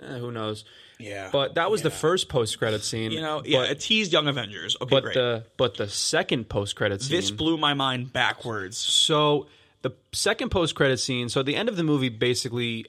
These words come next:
Speaker 1: ends this way. If, if you're, if you're, do you know how the movie ends?
Speaker 2: Yeah, basically, I think Monica has to go back up in the sky to, like, and she gets sucked
Speaker 1: She,
Speaker 2: into the
Speaker 1: she
Speaker 2: reality.
Speaker 1: has to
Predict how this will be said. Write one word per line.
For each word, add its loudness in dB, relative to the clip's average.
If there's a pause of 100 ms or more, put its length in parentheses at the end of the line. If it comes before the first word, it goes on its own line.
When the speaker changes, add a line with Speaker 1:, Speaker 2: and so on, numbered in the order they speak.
Speaker 1:
ends -2
this -2
way. -2
If, -10
if -8
you're, -6
if -8
you're, -6 (280)
do -6
you 0
know 0
how -2 (120)
the -10
movie 0
ends? -4 (200)
Speaker 2:
Yeah, 4
basically, 2
I 0
think 0
Monica 0
has 0
to -2
go 0
back 0 (100)
up -2
in -4
the -8
sky 0
to, -10
like, -4
and -4
she 4
gets -6
sucked -4
Speaker 1:
She, 0
Speaker 2:
into -10
the -2
Speaker 1:
she -4
Speaker 2:
reality. 4
Speaker 1:
has 2
to 2